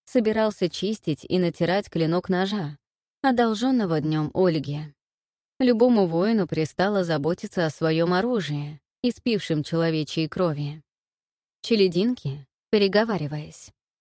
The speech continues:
убирали со стола, располагали у лучин прялки. Всё это повторялось за прошедшую зиму неоднократно,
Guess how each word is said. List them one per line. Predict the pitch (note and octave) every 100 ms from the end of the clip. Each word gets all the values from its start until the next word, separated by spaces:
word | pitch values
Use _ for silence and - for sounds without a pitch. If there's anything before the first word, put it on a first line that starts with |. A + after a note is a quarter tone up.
| _ _ -
убирали | C4 B3 C4 C4 A#3
со | -
стола, | A#3 C4 C4 F3 C#3 _ _ _ _ -
располагали | C4+ C4 - G#3 G3 G#3+ A3
у | E3
лучин | D#3 D3+ - E3 D#3
прялки. | E3+ D#3+ C#3+ - D3 D#3 _ _ _ _ _ _ _
Всё | - A#3
это | G#3 C4+ - E3
повторялось | D#3 - D#3 E3 A#3+ F#3+ D3+
за | D3+
прошедшую | - D3 G3 G3+ - E3
зиму | D3+ F#3 G#3+
неоднократно, | F#3+ F3+ F3 F#3+ A#3 A3 D#3 C#3+ C#3+